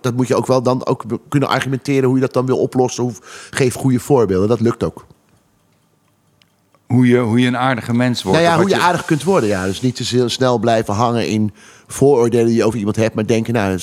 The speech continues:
Speaker 1: misschien zit er ook nog een andere kant aan die persoon. Geldt ook voor mezelf. Ehm, dus, eh, dat is eigenlijk ook wel antwoord op je vraag. Van je, je kan niet meer die, die rebellerende iemand zijn. Dat is, dat moet een an-, dat is een ander soort generatie. Daarbij,
Speaker 2: Ja.
Speaker 1: jouw manier, je bent al lang ingehaald.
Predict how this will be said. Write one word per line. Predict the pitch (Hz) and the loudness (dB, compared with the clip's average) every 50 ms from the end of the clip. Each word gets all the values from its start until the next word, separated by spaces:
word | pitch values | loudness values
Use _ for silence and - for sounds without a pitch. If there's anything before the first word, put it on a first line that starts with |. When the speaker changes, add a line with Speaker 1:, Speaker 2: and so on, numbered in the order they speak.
| - | -6
Speaker 1:
misschien | 80 82 - 120 101 | -8 -6 -6 -4 -4
zit | 101 95 | -2 -2
er | - | -2
ook | - 101 | -2 0
nog | 104 104 101 | 0 0 0
een | 92 95 | -2 -2
andere | - 113 117 120 123 113 110 | -2 0 0 0 0 -2 -2
kant | - - 107 101 98 - | -2 -4 -4 -4 -4 -6
aan | - 92 101 | -4 -4 -4
die | 104 107 - | -4 -4 -6
persoon. | - 101 - - 110 107 104 104 98 - - - - _ - | -8 -8 -4 -2 0 2 2 0 -2 -4 -10 -16 -20 _ -6
Geldt | - 120 107 - 104 | -4 -4 -2 -2 -4
ook | 101 | -4
voor | - 104 | -2 -4
mezelf. | 107 101 95 110 110 107 117 117 - - - - - - - - - - - - - - - _ | -4 -2 0 0 0 0 0 -2 -6 -14 -20 -20 -20 -20 -20 -20 -20 -20 -20 -20 -20 -20 -20 _
Ehm, | - - 117 120 123 123 123 123 120 120 123 - - - - - | -4 -2 0 2 2 2 2 2 0 0 -2 -4 -8 -14 -4 -2
dus, | - 143 - | -2 0 0
eh, | - - 160 | 0 0 -2
dat | - - | -2 -2
is | - | -2
eigenlijk | 175 196 - - 180 185 - | -2 0 0 -2 -2 -2 -2
ook | 180 | 0
wel | 170 170 - | 0 2 2
antwoord | - 180 156 170 147 | 2 0 0 -4 -6
op | 160 | -6
je | 156 | -4
vraag. | - - 196 196 175 - | -2 -2 0 0 0 -2
Van | - 160 160 160 | -2 -4 -2 -2
je, | 156 170 - - - 95 - - - - | -2 -4 -4 -6 -12 -18 -18 -18 -18 -16
je | - 113 139 147 | -8 -6 -6 -6
kan | - - 185 175 170 | -2 0 0 0 0
niet | 175 196 180 - 147 | 0 -2 -4 -4 -4
meer | 160 160 156 | -2 -2 -2
die, | 147 151 139 | -2 -4 -4
die | 135 135 139 143 | -2 0 0 2
rebellerende | 135 139 151 151 131 143 139 143 156 151 143 135 131 139 | 4 4 2 2 2 2 2 2 2 2 2 2 0 0
iemand | - - 202 - 170 - - | 0 0 0 0 0 -2 -2
zijn. | - 113 107 | -2 -2 0
Dat | 110 143 143 | -2 -2 -2
is, | 160 143 - | -4 -4 -4
dat | - 151 139 | -6 -4 -4
moet | 156 156 135 | -4 -4 -4
een | 143 | -2
an-, | - 139 143 | -2 0 0
dat | 135 156 | 0 -2
is | 143 | -2
een | 151 | -2
ander | - 147 165 156 | -4 -4 -4 -4
soort | - 160 143 - | -6 -8 -8 -6
generatie. | - 151 147 147 175 180 175 160 - - 151 | -4 -4 -2 -2 -2 -2 -2 -2 -2 -2 0
Daarbij, | 107 117 131 123 117 | 2 4 4 2 0
Speaker 2:
Ja. | 147 - - - - - - - - - _ | -2 -6 -12 -20 -20 -20 -20 -20 -20 -20 _
Speaker 1:
jouw | - 135 156 175 180 | -2 0 2 2 0
manier, | 170 170 160 165 165 165 160 | 0 -2 -2 0 0 0 0
je | 156 165 | 0 0
bent | 170 160 | 0 0
al | 165 | 0
lang | 170 165 160 - | 0 0 0 0
ingehaald. | - 208 214 - - 160 127 135 143 127 117 107 101 101 - - - - - - - | -2 -2 -2 -2 -2 -4 -2 0 2 2 2 0 -2 -4 -6 -8 -10 -10 -12 -14 -18